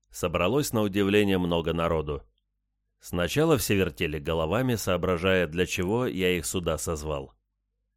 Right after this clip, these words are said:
В округе не было ничего цивилизованного,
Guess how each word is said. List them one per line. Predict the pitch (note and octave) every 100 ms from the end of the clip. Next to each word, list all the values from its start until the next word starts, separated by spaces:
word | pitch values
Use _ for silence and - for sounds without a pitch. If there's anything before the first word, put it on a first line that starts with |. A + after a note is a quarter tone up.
| _ _ _ -
В | F2
округе | F2 F2 A#2 A2 G#2+
не | G#2
было | F#2+ G2
ничего | F#2+ F#2+ - F#2+
цивилизованного, | F2+ G#2+ F#2+ G2 G2 F#2+ D#2 D2+ D2 D2 C#2